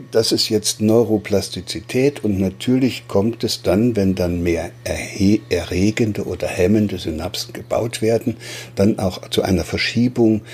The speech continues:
wenn man das Hirn in so einen Mixer tut und die Substanzen misst, die da drin sind, äh, da kommt's dann eben auch zu einer Verschiebung des Gleichgewichts, wie die das nennen, zwischen diesem gaba und dem Glutamat.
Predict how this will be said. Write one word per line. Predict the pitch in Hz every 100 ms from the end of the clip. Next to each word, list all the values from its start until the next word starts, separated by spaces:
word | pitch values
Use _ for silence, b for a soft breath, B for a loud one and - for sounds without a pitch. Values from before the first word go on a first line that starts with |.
| B B
wenn | 95
man | 90
das | 87 87
Hirn | - 101 101
in | - 82
so | 87
einen | 85
Mixer | 107 - 104 95
tut | - 98 -
und | 87 -
die | 85
Substanzen | - - - 98 101 98
misst, | 95 95 -
die | 92
da | -
drin | - - 90
sind, | - 92 92 - B B B B B -
äh, | 87
da | 85 90
kommt's | - 85 80 -
dann | 90
eben | 90 78
auch | 78 78
zu | -
einer | 80 80
Verschiebung | - - 95 - 82
des | - -
Gleichgewichts, | - 87 78 - 92 90 - -
wie | 87
die | 95
das | 87 90 -
nennen, | 82 76 90 B B B B
zwischen | - 92 - 85
diesem | - - - 85 -
gaba | 82 85 92
und | 87 87 87
dem | 90 87
Glutamat. | - 90 98 87 76 - -